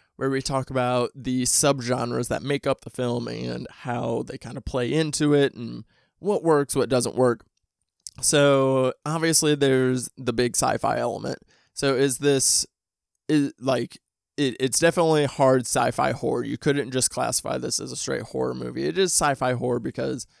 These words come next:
the, I mean, really, the horror doesn't happen until,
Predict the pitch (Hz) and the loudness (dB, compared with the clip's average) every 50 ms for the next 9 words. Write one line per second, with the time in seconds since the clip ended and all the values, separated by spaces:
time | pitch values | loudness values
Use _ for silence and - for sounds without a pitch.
0 | _ _ _ _ _ _ _ _ _ _ _ - 139 131 147 143 - 139 147 143 | _ _ _ _ _ _ _ _ _ _ _ -14 -2 0 0 2 2 0 -2 -2
1 | 139 139 143 180 190 170 147 131 131 117 113 110 104 143 147 139 131 127 123 123 | -2 0 0 0 2 2 2 2 2 0 -2 -4 0 2 2 4 4 2 2 0
2 | 123 123 117 123 - - 123 127 123 123 120 - - 117 117 117 113 117 113 - | 0 0 -2 -6 -8 -6 -4 -4 -2 -2 -2 -2 -4 -4 -2 -4 -4 -4 -4 -4
3 | 117 117 120 120 113 107 113 117 123 - | -2 -2 -2 -4 -4 -6 -6 -8 -10 -12